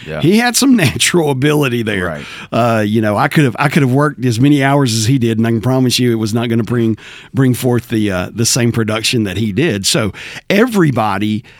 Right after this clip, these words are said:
Speaker 2: has natural talents, uh, and some of them are a result of a combination of genetics.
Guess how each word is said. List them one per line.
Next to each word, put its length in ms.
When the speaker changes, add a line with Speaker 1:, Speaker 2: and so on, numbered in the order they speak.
Speaker 2:
has 680
natural 640
talents, 880
uh, 720
and 440
some 280
of 140
them 140
are 220
a 60
result 480
of 180
a 80
combination 680
of 120
genetics. 840